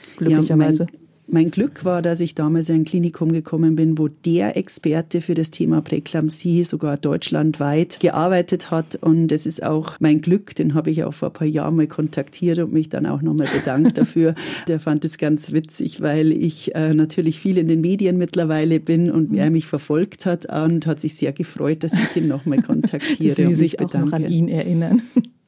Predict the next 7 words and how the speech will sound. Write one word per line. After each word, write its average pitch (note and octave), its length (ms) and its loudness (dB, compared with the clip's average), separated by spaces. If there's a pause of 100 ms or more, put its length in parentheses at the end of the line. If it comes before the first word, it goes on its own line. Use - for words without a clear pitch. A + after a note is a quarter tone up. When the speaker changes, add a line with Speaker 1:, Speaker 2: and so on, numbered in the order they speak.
(880)
Speaker 1:
Bisher G3 220 2
haben G3+ 80 4
wir F#3 300 2
darüber G3 340 2
gesprochen, F#3+ 600 2 (180)
dass F3 200 0
es - 220 -6